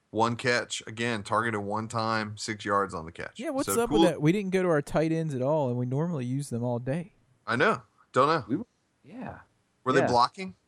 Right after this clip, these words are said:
Speaker 1: Were they blocking a lot?
Speaker 2: Our d-, offense was just kind of like, whatever. It wasn't as,
Speaker 1: And,
Speaker 2: as
Speaker 1: and
Speaker 2: dynamic
Speaker 1: honestly,
Speaker 2: as it
Speaker 1: we only
Speaker 2: normally
Speaker 1: went
Speaker 2: is.
Speaker 1: to the air twenty-four times in the game. We only passed twenty-four times.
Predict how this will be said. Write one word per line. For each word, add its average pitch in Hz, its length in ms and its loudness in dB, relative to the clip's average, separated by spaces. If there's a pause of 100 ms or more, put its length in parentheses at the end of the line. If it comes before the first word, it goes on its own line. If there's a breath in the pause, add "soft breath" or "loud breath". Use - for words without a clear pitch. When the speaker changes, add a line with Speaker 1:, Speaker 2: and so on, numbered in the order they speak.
Speaker 1:
Were 117 100 -8
they 113 80 -4
blocking 110 460 -4
a 131 40 -6
lot? 135 280 -4 (260)
Speaker 2:
Our 254 200 0
d-, 269 260 -14
offense 196 480 -4
was 170 100 -8
just 185 220 -8
kind 196 280 -4
of 165 220 -4
like, 143 240 2 (1400)
whatever. 160 600 2 (1400)
It 135 100 0
wasn't 165 360 4
as, 139 200 0 (200)
Speaker 1:
And, 151 100 2
Speaker 2:
as 175 120 0
Speaker 1:
and - 80 -16
Speaker 2:
dynamic 175 260 2
Speaker 1:
honestly, 196 460 4
Speaker 2:
as 127 80 -6
it 117 80 -8
Speaker 1:
we 156 140 2
only 202 180 4
Speaker 2:
normally - 20 2
Speaker 1:
went 190 180 0
Speaker 2:
is. - 60 -14
Speaker 1:
to 202 40 -8
the 160 180 2
air 175 180 2
twenty-four 156 560 -2
times 143 400 -2
in 113 60 -8
the 110 60 -8
game. 123 340 -6
We 117 80 -4
only 131 160 -4
passed 135 320 -2
twenty-four 131 380 -2
times. 131 420 0